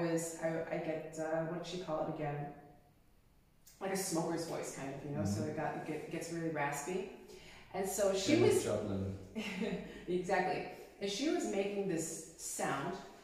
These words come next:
Speaker 1: It was one of these voice warming exercise, warm-up exercises. And I knew, as soon as she made this sound, I do not have the movement map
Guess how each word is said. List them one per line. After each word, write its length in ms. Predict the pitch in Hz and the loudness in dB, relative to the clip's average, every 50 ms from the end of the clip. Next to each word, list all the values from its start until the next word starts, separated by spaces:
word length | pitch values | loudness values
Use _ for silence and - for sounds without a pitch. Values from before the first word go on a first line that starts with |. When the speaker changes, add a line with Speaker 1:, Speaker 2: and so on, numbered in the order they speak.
| - - | -16 -10
Speaker 1:
It 40 | 165 | -8
was 100 | 165 165 | -6 -4
one 180 | 165 175 175 175 | -2 -2 0 0
of 120 | 165 165 | 0 2
these 180 | 165 160 156 147 | 0 0 -2 -4
voice 320 | 147 156 160 160 160 - - | -4 -2 -2 -2 -2 -2 -2
warming 320 | 160 160 160 160 160 151 | 0 0 0 0 -2 -2
exercise, 480 | - - 156 151 - - - - - - | -6 -6 -6 -6 -4 -4 -4 -4 -4 -4
warm-up 320 | 160 165 160 160 147 - - | -4 -2 0 0 0 -2 -2
exercises. 760 | - - - - - 151 143 - - 139 131 - - - - - - - - - - - - - - - - - | -4 -8 -8 -8 -4 -4 -2 -2 -2 -4 -4 -6 -6 -8 -12 -14 -18 -20 -20 -20 -20 -20 -20 -20 -20 -16 -6 -2
And 240 | 165 175 175 175 175 - - - | 0 2 2 2 2 0 2 4
I 340 | - 247 302 359 415 - 277 | 6 8 8 8 8 8 8
knew, 420 | 277 277 233 - - - 160 160 - - - - - - - - - - - - - | 8 6 6 6 4 4 2 0 -2 -4 -8 -10 -14 -16 -18 -20 -20 -20 -20 -16 -14
as 140 | - - - | -12 -4 2
soon 120 | 320 415 | 4 6
as 60 | 480 | 8
she 120 | 453 440 - | 8 8 8
made 160 | 339 330 320 320 | 8 6 6 4
this 120 | 370 - | 4 4
sound, 400 | 202 185 170 - - 180 185 185 - - - - - - - - - - - - | 4 6 6 6 4 2 2 0 -2 -6 -10 -14 -16 -18 -20 -20 -20 -12 -4 0
I 180 | 190 196 240 240 | 2 2 2 2
do 80 | 247 226 208 196 | 2 0 0 0
not 240 | 185 185 185 185 180 | 0 0 0 0 0
have 180 | 175 170 170 170 | -2 -2 -2 0
the 80 | 170 | 0
movement 480 | 165 165 190 190 - 190 180 180 - 165 | 0 0 0 0 -2 -2 -2 -4 -2 -2
map 240 | 151 151 - - | -2 -2 -2 -2